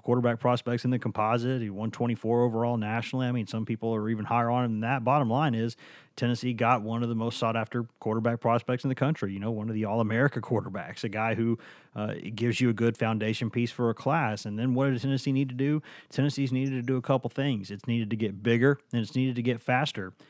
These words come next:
And I think this class checks both of those boxes. I look at this, you know, they talk about those sort of positional standards they want, those, those, those critical factors. You've heard Saban say that. Uh, Jimbo says that. Uh, Pruitt obviously says that. Kirby says that.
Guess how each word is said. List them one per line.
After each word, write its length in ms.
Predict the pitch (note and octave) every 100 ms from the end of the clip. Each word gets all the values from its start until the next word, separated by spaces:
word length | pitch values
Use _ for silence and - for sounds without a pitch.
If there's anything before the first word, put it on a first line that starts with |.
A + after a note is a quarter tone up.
| _
And 140 | - A#2
I 60 |
think 200 | A2 B2
this 200 | - A#2
class 420 | - - B2+ B2+ -
checks 300 | - B2 -
both 240 | A#2+ A#2
of 80 | A#2
those 180 | B2 G#2+
boxes. 480 | A2+ B2 - G2
I 100 | G#2
look 220 | G#2+ A#2 A2+
at 100 | -
this, 300 | A2+ G#2+ - - - -
you 80 | A2+
know, 80 |
they 80 | A2+
talk 220 | A2+ B2
about 220 | A#2 A2+ A2+
those 140 | A2
sort 200 | - A2+
of 60 | G#2
positional 500 | G#2 A2+ A2+ A2+ F#2+
standards 520 | - A2 A2+ A#2+ G#2+
they 160 | A#2+
want, 420 | A#2 A2+ B2 B2 A2+
those, 320 | G#2 G2+ -
those, 440 | G2+ G2+ G2 - -
those 180 | G#2+ G2+
critical 380 | - A#2 A#2 A2
factors. 640 | - A2+ A#2 A#2+ A#2 A2
You've 120 | G#2
heard 180 | G#2 G2+
Saban 420 | - G#2+ A2 G#2+
say 160 | - A2
that. 340 | G#2+ A2 A2 - - - _ -
Uh, 80 | F#2+
Jimbo 440 | G2+ G#2+ G#2+ G#2+
says 340 | - A2 G#2
that. 400 | G#2+ G#2+ G#2 G#2 - -
Uh, 280 | G#2 E2+ - - _ - D#2+ -
Pruitt 380 | - A#2 A2+ G#2+
obviously 460 | G#2 G#2+ A2+ - A2
says 280 | - G#2 G#2
that. 280 | G#2+ G#2+ G2
Kirby 240 | - G#2+ A2
says 220 | A2+ G#2
that. 220 | G#2+ G#2+